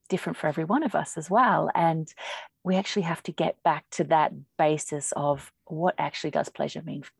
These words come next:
for me, and how do I want that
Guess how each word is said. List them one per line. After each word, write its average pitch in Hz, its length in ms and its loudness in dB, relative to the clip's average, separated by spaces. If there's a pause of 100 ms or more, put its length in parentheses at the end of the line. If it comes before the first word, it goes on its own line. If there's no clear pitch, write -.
(100)
for - 200 -4
me, 156 520 0 (440)
and 147 520 2
how 165 220 0
do 156 140 -2
I 147 100 0
want 147 320 -6
that - 180 -2